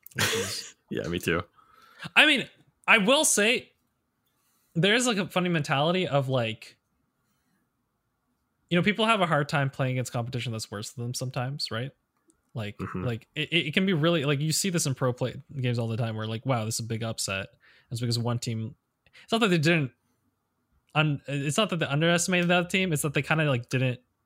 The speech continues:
Speaker 1: focus as much.
Speaker 2: Yeah, I have a good story for you, actually. Continue.
Speaker 1: Um, but I think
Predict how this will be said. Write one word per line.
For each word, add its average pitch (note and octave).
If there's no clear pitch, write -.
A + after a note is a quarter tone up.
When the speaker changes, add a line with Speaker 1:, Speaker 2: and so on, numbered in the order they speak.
Speaker 1:
focus A#2+
as D3
much. D3
Speaker 2:
Yeah, A2+
I A2+
have A#2
a A2+
good G2+
story A#2+
for F2+
you, E2+
actually. F#2+
Continue. F#2+
Speaker 1:
Um, A#2+
but E3
I F3+
think A#3